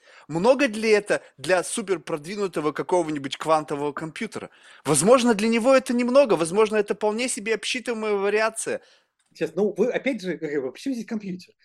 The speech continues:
Speaker 1: При
Speaker 2: Компьютер
Speaker 1: том,
Speaker 2: это
Speaker 1: что мы же
Speaker 2: конечно
Speaker 1: говорим о некой цифровизации науки. Мне любопытно, что будет. То есть, скажем так, что вопрос выбора.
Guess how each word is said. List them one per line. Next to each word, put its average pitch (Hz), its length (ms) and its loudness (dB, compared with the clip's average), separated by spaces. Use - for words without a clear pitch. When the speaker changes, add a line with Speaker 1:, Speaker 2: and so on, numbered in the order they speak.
Speaker 1:
При 208 80 0
Speaker 2:
Компьютер 262 360 4
Speaker 1:
том, 254 160 10
Speaker 2:
это - 60 2
Speaker 1:
что - 140 4
мы 233 120 8
же 208 100 4
Speaker 2:
конечно - 20 0
Speaker 1:
говорим 214 300 8
о 208 40 6
некой 208 220 4
цифровизации 196 760 2
науки. 220 300 -4
Мне 160 140 -2
любопытно, 220 580 -2
что - 280 -2
будет. 196 380 -6
То 185 80 2
есть, 175 120 0
скажем 240 300 0
так, 180 180 0
что - 120 -10
вопрос 175 360 -2
выбора. 147 320 -2